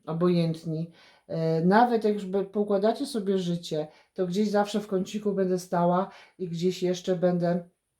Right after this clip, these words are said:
dbała o was, aby się wam dobrze wszystko pięknie układało, bo tak jak mówię,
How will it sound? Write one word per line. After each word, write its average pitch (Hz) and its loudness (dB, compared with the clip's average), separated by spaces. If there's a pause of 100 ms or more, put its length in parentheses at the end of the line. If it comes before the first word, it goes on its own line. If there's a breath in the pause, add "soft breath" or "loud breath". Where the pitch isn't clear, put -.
(440)
dbała 180 4
o 160 0
was, 175 -2 (460 loud breath)
aby 170 -2
się 160 -6
wam 160 -2
dobrze 165 2
wszystko - -10
pięknie 160 -4
układało, 151 -2 (380 loud breath)
bo 156 0
tak 160 -8
jak 156 -8
mówię, 156 -4